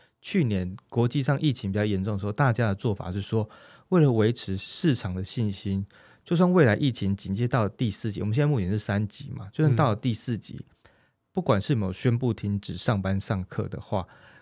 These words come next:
Speaker 1: 股市跟外汇都还会正常营运。所以我们负责交割的银行啊，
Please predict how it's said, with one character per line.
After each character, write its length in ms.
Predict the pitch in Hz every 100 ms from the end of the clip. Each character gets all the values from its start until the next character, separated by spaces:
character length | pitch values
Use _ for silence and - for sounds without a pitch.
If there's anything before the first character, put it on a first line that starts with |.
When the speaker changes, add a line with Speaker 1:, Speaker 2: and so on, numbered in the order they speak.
| _
Speaker 1:
股 200 | 123 98
市 280 | - - 123
跟 160 | 113
外 160 | 117 113
汇 180 | 113 107
都 140 | 117
还 260 | 110 - 92
会 180 | 98 101
正 340 | - 151 104
常 260 | 90 - 87
营 120 | 92 90
运。 280 | 107 98 - - -
所 160 | - 156
以 120 | 147
我 80 | 104
们 180 | 98 98
负 240 | - 151
责 180 | - 98
交 240 | - 117
割 240 | 110 120 113
的 160 | 101
银 160 | 90 87
行 220 | 82 87
啊， 160 | 90